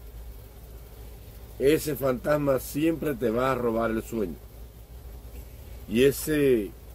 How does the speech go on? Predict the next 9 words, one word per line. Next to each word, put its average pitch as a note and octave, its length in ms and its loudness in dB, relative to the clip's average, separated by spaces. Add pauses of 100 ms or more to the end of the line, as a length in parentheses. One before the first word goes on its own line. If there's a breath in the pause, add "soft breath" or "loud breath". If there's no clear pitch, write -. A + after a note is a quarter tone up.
(720)
triste C#3+ 360 2
espectáculo B2+ 720 0
de A#2 140 4
hoy, A#2 240 4 (1300)
donde G#2+ 580 4
más A#2+ 240 0
de B2 140 4
cien B2+ 300 0
cubanos A2 760 0